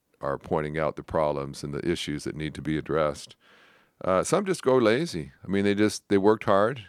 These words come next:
and now, uh, as they get older, they get lazy. And I see people that, boy, I tell you what, when they were on business travel, they were always reading a leadership management book. They were always reading a book in their field. Now they're just watching the in-flight movie. I mean, they don't,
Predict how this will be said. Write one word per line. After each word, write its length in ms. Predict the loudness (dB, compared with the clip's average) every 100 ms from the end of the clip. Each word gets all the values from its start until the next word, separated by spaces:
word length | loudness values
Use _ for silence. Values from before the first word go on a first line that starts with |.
| -10
and 200 | -6 -2
now, 380 | 0 2 0 -2 _ _ _ _ _ -6
uh, 280 | -2 0 -2 -4
as 120 | -4
they 80 | -2
get 160 | 2 2
older, 300 | 2 2 0
they 120 | 0
get 180 | 0 0
lazy. 420 | -2 -2 -6 -16 _ _ _ _
And 120 | -2
I 100 | -2
see 220 | -2 -6 -6
people 380 | -6 -4 -4 0
that, 360 | 0 0 -4 _ _ _ _ _ -6
boy, 180 | 0 0
I 40 |
tell 180 | 2 2
you 60 | 4
what, 200 | 4 2
when 100 | 2
they 120 | 4
were 100 | 4
on 140 | 2
business 360 | 2 2 2 -4
travel, 400 | 0 2 2 0
they 120 | 0
were 140 | 0 2
always 300 | 2 2 0
reading 360 | 0 0 -2
a 220 | -2 -4 -6
leadership 500 | -2 -2 -2 -2 -2
management 540 | -2 -4 -4 -4 -6 -2
book. 380 | -2 -2 -6 -20 _
They 80 | -2
were 60 | 2
always 220 | 0 0
reading 320 | -2 0 -4
a 80 | -4
book 320 | 0 0 0
in 80 | -4
their 140 | -4
field. 460 | -2 0 2 0 -4 _ -20 -20 _ -4
Now 200 | 2 4
they're 120 | 4
just 160 | 0 2
watching 360 | 4 4 0 -2
the 60 |
in-flight 360 | -2 2 2 2
movie. 380 | -2 -2 -4 -6
I 40 |
mean, 200 | -4 0
they 140 | 0
don't, 320 | 2 0 0